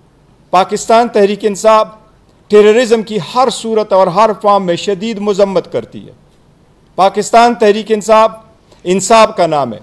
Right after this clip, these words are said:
rule of law के लिए है और दहशतगर्दी के ख़िलाफ़ है। हम सबसे पहले इंडियन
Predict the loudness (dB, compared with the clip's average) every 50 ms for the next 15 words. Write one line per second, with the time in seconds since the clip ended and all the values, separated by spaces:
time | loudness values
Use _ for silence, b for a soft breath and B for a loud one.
0 | _ _ _ _ _ -12 -4 -2 0 2 4 2 2 4 4 4 4 4 4 0
1 | -4 -4 -4 -6 -4 -4 -4 -4 -6 -10 -12 _ _ _ _ _ _ _ -4 0
2 | 2 2 2 4 2 0 0 0 -2 -4 -2 2 2 2 2 0 -6 -8 -4 -4
3 | -6 -4 -4 -2 0 2 2 2 0 -4 -14 -18 -18 _ _ _ _ _ _ _
4 | _ _ _ _ _ _ _ _ -2 0 0 2 0 -2 -8 -10 -14 _ _ _
5 | _ _ _ -12 -2 0 0 0 0 -2 -4 -2 0 2 2 2 2 2 0 -4
6 | -4 -6 -18 _ _ _ -20 _ -4 -2 -2 0 0 0 0 0 0 0 0 -2
7 | -6 -10